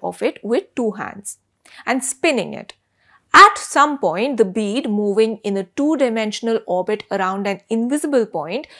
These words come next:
will be exerting a centripetal force that equals the force that is holding the thread in place. That invisible point would be the Lagrange point.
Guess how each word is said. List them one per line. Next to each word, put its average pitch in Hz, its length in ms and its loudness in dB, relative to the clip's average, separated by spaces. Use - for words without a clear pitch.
will 359 180 4
be 403 220 4
exerting 262 560 0
a 254 80 2
centripetal 220 640 -4
force 202 440 -6
that 196 360 -2
equals 285 500 -4
the 220 120 -2
force 185 500 -6
that 175 480 -4
is 175 240 -6
holding 349 500 4
the 302 100 0
thread 180 460 -2
in 185 220 -6
place. - 540 -14
That 240 320 6
invisible 302 480 2
point 285 420 0
would 214 280 -2
be 208 120 0
the 247 120 2
Lagrange 190 600 -4
point. - 340 -14